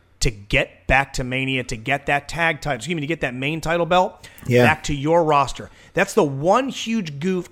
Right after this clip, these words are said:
Speaker 1: I feel like they've done with the brand split. I get having multiple tag champs.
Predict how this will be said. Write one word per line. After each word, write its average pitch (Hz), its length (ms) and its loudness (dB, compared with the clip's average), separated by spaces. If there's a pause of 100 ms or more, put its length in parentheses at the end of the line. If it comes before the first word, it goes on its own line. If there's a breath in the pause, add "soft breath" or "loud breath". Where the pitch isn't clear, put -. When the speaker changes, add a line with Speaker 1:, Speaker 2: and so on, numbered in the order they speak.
Speaker 1:
I 170 240 4
feel 160 580 0
like 139 240 -2
they've 123 200 -4
done 147 180 0
with 147 80 -6
the 131 80 -6
brand 127 340 -2
split. 104 360 -8 (300 soft breath)
I 139 100 0
get 156 160 2
having 160 300 0
multiple 151 360 0
tag 117 280 0
champs. - 300 -10